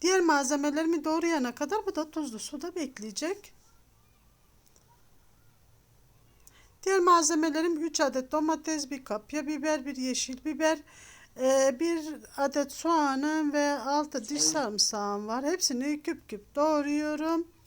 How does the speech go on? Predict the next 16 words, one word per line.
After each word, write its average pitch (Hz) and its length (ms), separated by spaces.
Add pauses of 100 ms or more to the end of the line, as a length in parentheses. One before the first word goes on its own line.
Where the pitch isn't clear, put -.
(880)
ve 349 160
tencereye 294 500
aktarıyorum. 330 1000 (640)
Hiç 359 180
başka 339 360
bir 311 120
kaba 320 240
aktarıp 311 480
orada, 294 540
e, 254 100
karıştırmaya 247 720
gerek 269 460
yok. 302 240
Direkt 294 300
tencerenize 254 580
aktarabilirsiniz. 294 1200